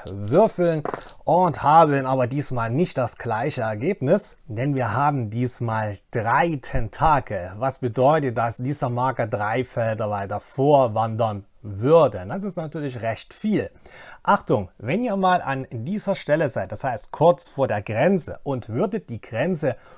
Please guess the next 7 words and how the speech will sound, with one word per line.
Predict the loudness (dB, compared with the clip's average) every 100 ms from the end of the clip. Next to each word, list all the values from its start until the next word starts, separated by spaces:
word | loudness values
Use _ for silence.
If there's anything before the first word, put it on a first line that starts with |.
| -6
überschreiten | -2 -2 0 -2 -2 -4 -2 2 2 0 -4 -6
anhand | -8 -4 -2 -2 -4
dieser | -10 -6 -2 -2 2 0
Tentakel, | 0 -6 -4 2 4 4 0 -2 -12 -20 -10
haltet | 4 4 4 -2
ihr | -4
grundsätzlich | -2 0 2 4 2 0 -12 -8